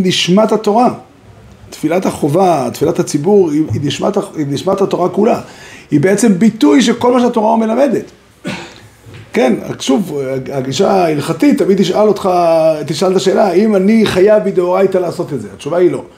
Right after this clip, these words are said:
אבל, אה, אבל מצד תוכן הדברים, זה עומק כוונת חז"ל, עומק כוונת רבותינו בתורה, והבנה שלהם איך נכון ליישם אצלנו את הדבר הזה. ולכן זה מאוד מעניין מה שהרמב"ם אומר שם, הייתה פה מטרה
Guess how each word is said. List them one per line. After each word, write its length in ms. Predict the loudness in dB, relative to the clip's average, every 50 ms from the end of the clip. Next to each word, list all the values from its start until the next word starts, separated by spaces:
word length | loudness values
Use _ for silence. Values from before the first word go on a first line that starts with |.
| -20 -20 -20 -20 -20 -20 -20 -20 -20 -18 -8 -6
אבל, 380 | -4 -2 0 2 2 2 4
אה, 300 | 2 2 2 0 0 -2
אבל 180 | -2 -2 0 -2
מצד 320 | -2 -2 -2 -2 -2 -2
תוכן 320 | 0 0 0 2 2 2 2
הדברים, 540 | 2 0 -2 -2 -2 0 0 2 2 0 0
זה 140 | 0 -2
עומק 380 | -2 0 0 2 2 0 0 0
כוונת 400 | -2 -4 -2 -2 0 0 -2 -2
חז"ל, 540 | -4 -6 -6 -4 -4 -2 -2 0 0 0 -2
עומק 560 | -2 -4 -6 -6 -6 -8 -8 -6 -6 -4 -4
כוונת 320 | -4 -4 -4 -4 -4 -4 -4
רבותינו 680 | -4 -6 -6 -4 0 2 2 4 4 2 2 0 0 -4 -8 -14 -20 -12 -10
בתורה, 540 | -10 -8 -6 -4 -4 -2 0 0 0 0 -2 -4 -6 -6
והבנה 460 | -4 -2 -2 -2 0 0 0 0 0
שלהם 680 | 0 2 2 2 2 2 2 0 2 2 2 0 0
איך 220 | 0 -2 0 0 2
נכון 500 | 0 0 0 0 0 2 2 4 4 4
ליישם 680 | 4 4 2 2 0 -2 -2 -2 0 2 2 4 2 2 0 -4 -8 -18 -20 -20 -20 -20 _ _ _ -8 -8
אצלנו 580 | -8 -4 0 2 2 2 2 2 0 0 -2
את 100 | -2 -2
הדבר 300 | -2 -4 -4 -6 -8 -10 -10
הזה. 120 | -14 -18 -20 _ _ _ _ _ _ _ _ _ _ _ _ _ _ -20 -20 _ -20 -20 -20 -20 -20 -20 -20 -20 -20 -20 -20 -20 -20 -20 -20 -20 -20 -20 -20 -20 -20 -20 -20 -20 -20 -18 -18 -18 -18 -18 -20 -18 -18 -18 -18 -18 -18 -20 -20 -20 -18 -16 -16 -14 -14 -16 -18 -20 -20 -20 -20 -20 -20 -20 -20 -20 -14 -8 -4 -2
ולכן 640 | 0 0 0 -2 -4 -8 -12 -8 -6 -2 0 0
זה 100 | 2 2
מאוד 180 | 2 2 0 0
מעניין 240 | 0 0 0 0 0
מה 60 | 0
שהרמב"ם 300 | 0 2 2 2 2 2
אומר 240 | 2 2 2 2 0
שם, 260 | 0 0 -2 -2 -2
הייתה 220 | -4 -4 -4 -4
פה 260 | -4 -4 -4 -2 -2 -2
מטרה 500 | -2 -4 -4 -4 -2 0 2 2 2 2